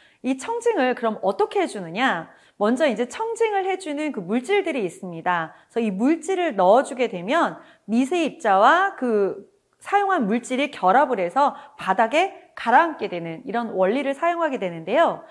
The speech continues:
이때 사용하는 물질에는 몇 가지가 있어요. 예를 들어 대표적인 것이 계란 흰자, 음, 그다음에 카제인, 그리고 젤라틴, 벤토나이트 같은 이런 성분들이 있는데요.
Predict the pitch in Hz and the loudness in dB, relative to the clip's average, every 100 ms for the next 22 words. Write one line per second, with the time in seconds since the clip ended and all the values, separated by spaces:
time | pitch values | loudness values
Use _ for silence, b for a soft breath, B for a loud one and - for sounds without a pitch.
0 | B B - 285 - 381 381 381 392 381 | B B -4 -4 -2 -2 0 2 2 2
1 | 349 269 185 220 - 247 226 214 156 - | 0 -2 -4 -6 -2 -4 -4 -4 -4 2
2 | 233 226 208 165 - 156 147 147 - 196 | 0 2 -4 -4 -4 -4 -2 -4 -4 -4
3 | 208 226 202 214 214 190 392 403 349 240 | -2 -4 0 0 -2 -4 -2 0 -2 -4
4 | 202 175 - 311 320 B _ - 233 294 | -6 -8 -4 -6 -6 B _ 2 4 4
5 | 359 403 233 156 - - _ _ _ _ | 2 0 0 0 -4 -20 _ _ _ _
6 | 185 180 190 196 202 233 - 440 453 240 | -12 -10 -2 0 0 -4 -2 0 2 -2
7 | 175 - b b b - 220 220 247 254 | -4 -10 b b b -6 -4 -2 -2 -2
8 | 208 233 233 - 185 147 - _ _ _ | 2 4 2 0 -10 -10 -14 _ _ _
9 | - 202 220 403 349 226 - - 160 - | -8 -8 -4 -2 0 -2 -6 -8 -10 -12
10 | b _ 208 208 262 202 220 233 349 359 | b _ -4 -2 -4 -4 -4 -4 -8 -6
11 | 359 339 277 170 165 165 240 294 165 | -6 -4 -4 -6 -10 -4 0 0 -2